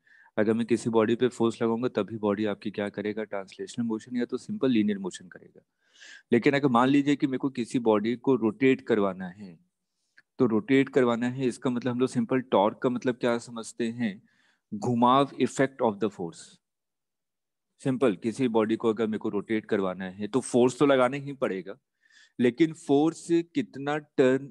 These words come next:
करता है किसी भी object को, ठीक है, turning effect of force is known as torque। Simple meaning ये है कि force के कारण कोई भी body कितना turn कर रही है,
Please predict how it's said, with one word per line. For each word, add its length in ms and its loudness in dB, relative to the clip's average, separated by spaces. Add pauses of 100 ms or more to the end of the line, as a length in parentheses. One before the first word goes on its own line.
(120)
करता 360 -4
है 200 -6
किसी 320 -8
भी 120 -2
object 480 -2
को, 200 -14 (560)
ठीक 240 -6
है, 140 -6 (440)
turning 420 4 (120)
effect 580 -2
of 160 0
force 460 -2 (100)
is 160 -4
known 300 -2
as 100 -12
torque। 400 -4 (1000)
Simple 380 0
meaning 300 -4
ये 120 -6
है 180 -20 (420)
कि 80 6
force 340 4
के 140 2
कारण 280 2
कोई 200 2
भी 80 0
body 300 2
कितना 320 0
turn 400 4
कर 200 4
रही 220 0
है, 240 -12